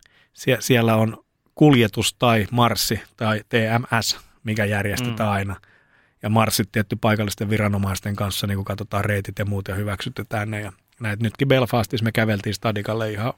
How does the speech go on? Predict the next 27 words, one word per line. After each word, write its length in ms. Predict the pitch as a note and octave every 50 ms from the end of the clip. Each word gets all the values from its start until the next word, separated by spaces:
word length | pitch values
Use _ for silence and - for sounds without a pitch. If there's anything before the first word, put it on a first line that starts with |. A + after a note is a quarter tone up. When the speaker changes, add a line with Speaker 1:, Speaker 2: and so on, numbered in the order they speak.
| -
Speaker 1:
ok, 220 | - B2 A#2 A2+ - A#2+ A2+ A#2 - _ _ _ _ _ _ _ _ _ -
ok 220 | - C3+ B2 A2 - A#2
määrä 260 | A2 A#2 A2+ A2 A#2+ G#2+
porukka 400 | - A#2+ A2+ A#2 G#2 - - A#2
oli 100 | G#2+ G#2+
marssilla 500 | A2 A2 A2 G2+ - - G#2+ G#2 G2+ G2+
ja 140 | G2+ G2+
oli, 120 | G2+ G#2 G#2
oli 220 | G2+ G#2 G2+ G2+
tota, 320 | G2+ - G2 - - G2+ - - - - _ _ _ _ _ _ _ _ _ _ _ _ _ _ _ _ _ _ _ -
oli 180 | C3+ C3 B2+
sit 140 | A2 A#2 G#2+ -
paikalliset 440 | - B2 A2+ G#2+ A2 G#2+ G2+ G#2 G2 -
poliisit 400 | - A#2 A2+ A2 G#2 G2 G2+ F#2+
siinä 240 | - - A2 G#2 F#2+ - - - - - - _ _ - - - - - -
valvomassa, 540 | A#2 A2 G#2+ G#2 G#2 G#2 G#2 G2 - - A2+
niin 140 | G#2+ G#2
kuin 120 | G#2+ A2+ A2
yleensä 240 | A2 A2+ G#2 G2+ G#2+ -
tuppaa 300 | A#2 G#2 _ - C3 C3+
olemaan. 320 | D3 C3+ G#2+ G#2+ G2+ F2+ - _ - A#2+
Ja, 200 | A#2 A2+ G#2+ A2 - _ _ - _ _
tai 160 | - A#2 A2
vaikka 280 | A2 A#2+ A2 - - A#2+
sit 160 | A2 A#2 - _ _ _ _ -
bussikuljetuksista, 960 | C3+ B2 - - B2+ A2+ A#2+ A2+ A2+ G#2+ - A2+ - - A#2 - - A#2+
niin 180 | A2 A2+ A#2 A#2